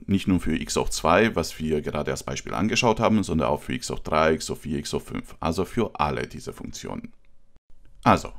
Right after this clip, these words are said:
fangen wir doch mit den einfachsten Sachen an. Damit meine ich natürlich das d hinten. Wenn wir zu einem Funktionsterm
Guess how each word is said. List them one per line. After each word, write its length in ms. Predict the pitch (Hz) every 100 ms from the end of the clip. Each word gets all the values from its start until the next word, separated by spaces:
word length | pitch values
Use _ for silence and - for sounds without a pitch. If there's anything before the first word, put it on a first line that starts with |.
| -
fangen 340 | - 214 214
wir 120 | 180 151
doch 260 | 147 147
mit 140 | 123 139
den 320 | 165 170 -
einfachsten 460 | 156 143 87 - 67
Sachen 280 | 60 - -
an. 180 | - - - - - -
Damit 260 | - 87 -
meine 220 | 69 87
ich 100 | 131
natürlich 380 | 101 - 95 -
das 220 | 156 -
d 200 | - 71
hinten. 440 | - - - - - - - - - - - -
Wenn 260 | 175 214
wir 120 | 214
zu 200 | - 196
einem 200 | 151 165
Funktionsterm 880 | 156 165 - 104 101 - 71 67 -